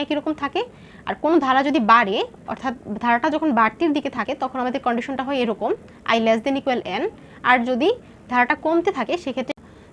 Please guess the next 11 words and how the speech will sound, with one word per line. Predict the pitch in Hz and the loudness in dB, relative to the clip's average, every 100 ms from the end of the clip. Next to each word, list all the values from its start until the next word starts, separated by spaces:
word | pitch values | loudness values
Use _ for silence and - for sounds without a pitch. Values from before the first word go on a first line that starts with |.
| 220 | 0
ধারাটার | 247 247 302 | 0 2 0
কন্ডিশনটা | 240 240 294 381 381 | 0 0 0 -2 0
চেঞ্জ | 269 254 233 | -2 -2 -2
হয়ে | 196 | 0
যায়, | 269 254 | 0 0
অর্থাৎ | 254 220 | -6 -4
উল্টো | 269 294 262 | -4 -4 -4
হয়ে | 190 | -4
যায়, | 233 370 - - | -2 -4 -4 -4
I | 269 | -2
greater | 233 220 | -2 0